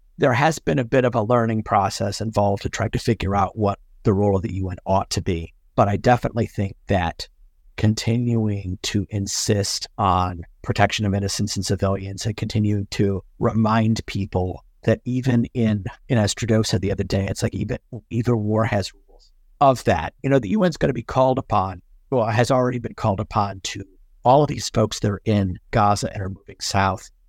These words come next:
they're going to end up in camps that are going to be, you know,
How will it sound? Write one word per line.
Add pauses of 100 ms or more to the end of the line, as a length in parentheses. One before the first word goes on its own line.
(180)
they're
going
to
end
up (280)
in (320)
camps
that
are
going
to
be, (800)
you
know,